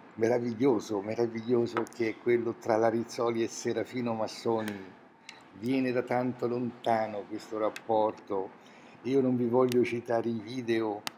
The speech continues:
nei quali parlo di Rizzoli, Rizzoli Media Group. E vi dico soltanto che i video più ric-, più recenti,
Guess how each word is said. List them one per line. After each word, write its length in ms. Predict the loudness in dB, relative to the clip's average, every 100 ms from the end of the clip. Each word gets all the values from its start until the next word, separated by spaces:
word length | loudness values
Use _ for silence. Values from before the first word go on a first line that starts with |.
| -10
nei 260 | -4 -2 -2
quali 380 | 2 2 2 -2
parlo 540 | 2 2 2 -2 -2 -4 -16 -16 -6
di 160 | -2
Rizzoli, 640 | -2 -2 2 2 2 -2 -8
Rizzoli 580 | -8 -8 -4 0 0 0
Media 440 | 0 -2 -4 -8
Group. 440 | -8 -6 -6 -8 -20 -20 -20 -20 -20 -16 -16 -16 -18 -10
E 280 | -6 -6 -8 -6
vi 120 | -4
dico 260 | -4 0 0
soltanto 680 | 2 0 4 4 4 -2 -4
che 220 | -2 -4 -4 -20 -16
i 100 | -12
video 340 | -4 -2 2 0
più 220 | 0 -6
ric-, 240 | -4 -6 -12
più 140 | -4 0
recenti, 760 | 0 0 0 0 -2 -4 -4